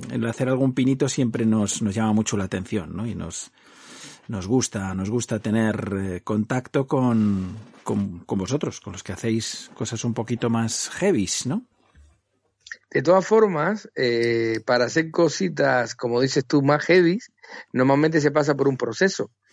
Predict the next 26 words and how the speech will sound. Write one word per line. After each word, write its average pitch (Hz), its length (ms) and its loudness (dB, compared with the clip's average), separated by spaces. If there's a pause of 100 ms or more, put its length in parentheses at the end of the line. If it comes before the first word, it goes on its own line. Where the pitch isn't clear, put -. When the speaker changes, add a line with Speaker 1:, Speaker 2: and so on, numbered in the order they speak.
(140)
Speaker 1:
Claro. 113 180 -10
Speaker 2:
Y 123 240 4
yo 143 160 8
invito 147 580 4
a 120 120 4
todos 147 320 6
aquellos 143 760 6
buceadores 127 720 2 (100)
que 113 240 -4
de 117 80 0
alguna 131 340 2
forma, 143 540 0 (380)
eh, 117 260 4
miren 151 360 6
así 151 220 0
con 151 180 0
esa 151 260 2
pequeña 151 680 2
rintintín 135 800 2
lo 135 120 6
que 127 60 4
hacemos, 175 480 2 (460)
que 110 120 -2
se 113 120 -2
acerquen, 202 720 2
Speaker 1:
Mm. 120 300 0